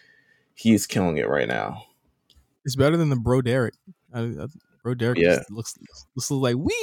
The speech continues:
Speaker 2: It's like the, it's like the Styles Clash. It's just, like, a fun move to take. <laughs>
Speaker 1: <laughs>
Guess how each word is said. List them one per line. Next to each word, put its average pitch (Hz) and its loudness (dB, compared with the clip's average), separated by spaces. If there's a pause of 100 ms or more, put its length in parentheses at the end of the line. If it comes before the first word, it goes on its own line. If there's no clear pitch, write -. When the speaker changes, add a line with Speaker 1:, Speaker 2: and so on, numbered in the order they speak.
(100)
Speaker 2:
It's 277 4
like 185 2
the, 156 6
it's 151 -2
like 185 -2
the 139 2
Styles 123 2
Clash. 104 -4
It's 120 -8
just, - -12
like, 123 -2
a 110 0
fun 127 0
move 117 0
to 101 -4
take. 98 -6 (1000)
<laughs> - -12
Speaker 1:
<laughs> 151 -4